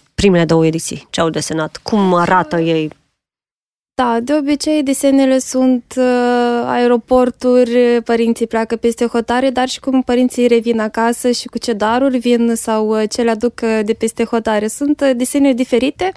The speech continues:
Speaker 2: în dependență de categoria de vârstă de care vorbim, pentru că vreau să spun că, uh, în concursul nostru participă toate categoriile de vârstă, de la șapte la nouăsprezece ani, deci avem adolescenți care percep într-un alt mod problema migrației, avem copii mai mici care reroasă, de fapt, uh, migrația părinților peste hotare.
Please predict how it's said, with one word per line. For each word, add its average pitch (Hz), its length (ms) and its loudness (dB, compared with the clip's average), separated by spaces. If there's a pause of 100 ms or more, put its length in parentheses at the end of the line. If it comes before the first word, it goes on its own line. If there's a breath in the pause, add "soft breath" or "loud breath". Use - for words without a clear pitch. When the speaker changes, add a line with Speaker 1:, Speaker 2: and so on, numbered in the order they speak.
(340 loud breath)
Speaker 2:
în 262 120 2
dependență 262 480 2
de 240 100 0
categoria 233 480 2
de 220 100 0
vârstă 226 340 -2
de 220 80 -6
care 220 200 -2
vorbim, 214 420 -2
pentru 262 380 -2
că 233 260 0
vreau 226 160 -2
să - 100 -10
spun 226 380 -4
că, 214 340 -2
uh, - 880 -4
în 240 140 4
concursul 254 460 0
nostru 233 200 -2
participă 240 600 -4
toate 233 280 -2
categoriile 202 440 -4
de 208 100 -4
vârstă, 214 240 -10
de 220 120 -4
la 220 100 -2
șapte 277 320 -4
la 233 100 0
nouăsprezece 226 640 -4
ani, 285 140 2
deci 233 160 -2
avem 220 220 0
adolescenți 214 760 -2
care 285 160 -2
percep 269 440 -2
într-un 262 300 0
alt 247 260 -2
mod 247 500 2
problema 233 380 0
migrației, 226 500 0
avem 226 200 0
copii 220 300 -4
mai 196 160 -6
mici 285 300 0
care 240 300 -2
reroasă, 214 520 -2
de 214 120 -6
fapt, 208 460 -6
uh, 202 540 -4
migrația 214 540 -2
părinților 208 500 -2
peste - 300 -12
hotare. 202 480 -8